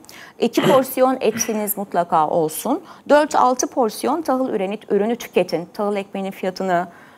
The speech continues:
e, sadece tahıl ekmeğinin fiyatını bırakıyorum. Sebze meyveyi zaten biliyorsunuz. İki porsiyon et, et deyince fiyatları biliyorsunuz.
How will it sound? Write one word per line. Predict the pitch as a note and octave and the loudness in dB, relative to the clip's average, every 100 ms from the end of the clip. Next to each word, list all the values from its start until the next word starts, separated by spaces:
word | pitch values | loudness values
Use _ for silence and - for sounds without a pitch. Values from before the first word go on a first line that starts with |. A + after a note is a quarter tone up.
| - - | -20 -4
e, | F3+ | -2
sadece | F3+ A#3 G#3+ F#3+ | 2 4 4 4
tahıl | G#3 F3 E3+ | 2 0 0
ekmeğinin | E3+ E3+ E3 E3 | -2 -8 -8 -8
fiyatını | - E3 E3 E3 D#3 - | -6 -6 -4 -4 -4 -6
bırakıyorum. | E3 D#3 D#3 E3+ C#4 | -4 -4 -2 -2 0
Sebze | - G#3 F#3+ | 0 -2 0
meyveyi | G3+ F#3 F3+ F3+ | -2 -2 -4 -4
zaten | F3 F3+ F3+ D3+ D#3+ | 2 0 0 -4 -2
biliyorsunuz. | D3+ D#3 - A#3 C4+ | -2 -4 -4 -4 -4
İki | G#3 | -6
porsiyon | G#3 G3 F#3 - F#3 | -4 -4 -4 -6 -6
et, | - A3 | -4 -2
et | G3+ F#3 - | -4 -6 -8
deyince | F#3 F3+ | -6 -6
fiyatları | F3+ F#3 F#3 F3+ F3 | -4 -2 -2 -4 -4
biliyorsunuz. | E3 D3 D3+ F#3 D4+ | -4 -4 -6 -6 -6